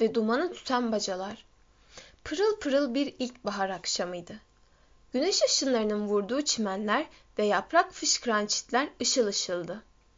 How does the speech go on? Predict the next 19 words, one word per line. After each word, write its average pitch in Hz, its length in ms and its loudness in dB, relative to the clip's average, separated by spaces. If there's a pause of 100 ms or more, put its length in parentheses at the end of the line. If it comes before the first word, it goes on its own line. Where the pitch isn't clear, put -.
(520)
Çiftlik 339 480 -4
gözlerine 247 500 6
hiç - 320 -6
bu 494 60 -4
kadar 269 320 4
güzel 226 400 2
görünmemişti. 214 880 -2 (640)
Birden 302 460 2 (220)
burasının 240 420 2
kendi 285 400 -2
çiftlikleri 226 580 0
olduğunu 208 560 0
hatırladılar. 208 840 -6 (640)
Bu 427 120 2
toprakların 247 760 0 (200)
her 403 320 4
bir 285 160 0
karışı 233 340 0
onlarındı. 208 760 -2